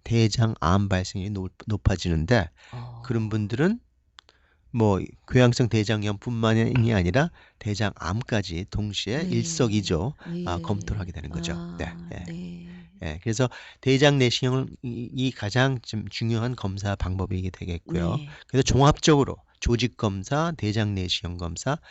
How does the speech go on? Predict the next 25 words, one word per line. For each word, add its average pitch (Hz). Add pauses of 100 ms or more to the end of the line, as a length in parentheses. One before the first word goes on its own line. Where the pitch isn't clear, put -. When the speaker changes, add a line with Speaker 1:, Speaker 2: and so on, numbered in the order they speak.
(280)
Speaker 1:
또 113
필요에 147
따라서는 117
씨티 -
촬영 101 (260)
Speaker 2:
네. 180
Speaker 1:
이런 117
것을 131 (180)
전반적으로 107 (520)
총 151 (280)
검토해서 107 (360)
진단이 110
내려집니다. 80 (300)
예, 82
Speaker 2:
음. 82
Speaker 1:
굉장히 120
히-, -
진단 120
내리기가 117
힘든 160
그런, 107 (380)
아, 92
Speaker 2:
그렇군요. 92
Speaker 1:
병이고요. 92
Speaker 2:
네. 151